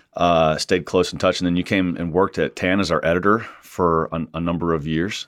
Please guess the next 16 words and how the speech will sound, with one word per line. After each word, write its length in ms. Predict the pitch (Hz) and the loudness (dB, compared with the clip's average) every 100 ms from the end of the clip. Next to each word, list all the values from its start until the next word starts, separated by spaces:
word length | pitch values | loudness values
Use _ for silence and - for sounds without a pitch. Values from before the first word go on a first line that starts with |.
| _ - | _ -8
And, 280 | 78 80 | -4 0
uh, 380 | 80 80 78 78 - | 2 2 2 0 -4
and 260 | 80 78 - | -6 -6 -6
since 400 | - - 90 - | -4 -2 -2 -2
then, 320 | 92 95 110 | 0 2 2
and 240 | 82 - | 0 -4
before 300 | 87 113 110 | -4 2 2
then, 160 | 98 98 | 4 0
and 100 | 90 | -2
since 240 | 104 101 | -2 -2
then, 240 | - 90 95 | 0 0 0
you've 180 | 85 71 | 0 0
been 280 | 85 82 - - - - _ | -2 -2 -8 -20 -20 -20 _
one 160 | 92 98 | 0 2
of 100 | 92 | 4
our 200 | 87 | 2